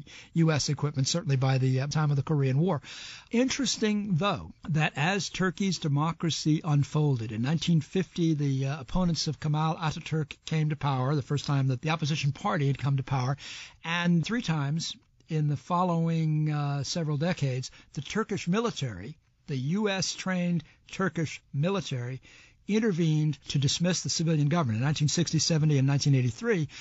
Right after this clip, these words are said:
And so one, one wonders whether the, um, Truman Doctrine speech's commitment to democracy and free institutions and a free press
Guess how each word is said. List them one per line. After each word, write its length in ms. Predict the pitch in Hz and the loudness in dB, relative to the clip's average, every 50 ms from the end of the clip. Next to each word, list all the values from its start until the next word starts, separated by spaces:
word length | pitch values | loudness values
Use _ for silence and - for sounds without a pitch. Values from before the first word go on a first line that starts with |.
| - - - - - - | -16 -16 -18 -16 -8 -4
And 260 | 190 185 190 190 170 | -2 0 0 0 0
so 200 | - - 220 214 | 0 2 2 2
one, 400 | 202 202 202 208 208 202 214 240 | 2 2 2 2 2 0 -2 -2
one 300 | 202 196 196 196 190 185 | -4 -2 -2 -2 -2 -4
wonders 680 | 190 214 247 254 240 208 175 170 180 175 - - - - 330 | -4 -4 -4 -4 -2 0 2 2 2 0 -2 -4 -6 -10 -12
whether 960 | 262 196 175 170 165 170 170 175 185 202 208 214 185 202 196 190 190 185 185 | -10 -8 -6 -4 -4 -2 0 0 2 2 2 2 2 2 4 4 4 4 2
the, 520 | 170 147 165 175 170 170 170 170 165 165 165 | 0 0 0 2 2 4 2 2 2 2 2
um, 540 | 165 160 160 156 156 151 151 147 147 160 170 - - - | 2 0 0 0 0 0 0 -2 -2 -4 -6 -12 -18 -16
Truman 320 | - - - 220 240 220 | -12 -2 -2 0 0 0
Doctrine 340 | 208 202 185 - - 160 147 | 0 -2 -2 0 0 0 0
speech's 800 | - - - 254 269 262 - - 170 165 156 151 143 - - - - - - - - | 0 -2 -2 0 0 0 0 0 0 2 2 2 0 -2 -4 -8 -14 -20 -20 -18 -10
commitment 640 | - 160 165 175 220 233 - - 160 160 147 - - | -6 -2 0 0 0 0 0 -2 -2 -2 -2 -4 -6
to 180 | - - 160 147 | -4 -2 -2 0
democracy 1000 | 139 147 147 160 190 214 - - 196 156 - - - 180 170 170 165 165 - - | 0 0 0 0 0 -2 -2 -2 -2 -2 -2 -2 -2 0 0 2 0 0 -2 -2
and 200 | 151 139 131 120 | -2 -2 -2 -2
free 320 | - - 196 208 208 202 | -2 -2 -2 0 0 0
institutions 960 | 196 165 - - 175 139 - 170 165 165 143 - 170 165 160 160 156 135 - | 0 -2 -2 -4 -6 -4 -2 -2 -2 0 -2 -2 -2 0 2 2 2 0 0
and 160 | 151 135 120 120 | -2 -4 -4 -4
a 40 | |
free 280 | 113 - - 208 220 196 | -6 -4 -4 -2 -2 -2
press 580 | - - 175 170 170 160 139 - - - - | -2 -2 -2 0 0 -2 -4 -4 -6 -6 -8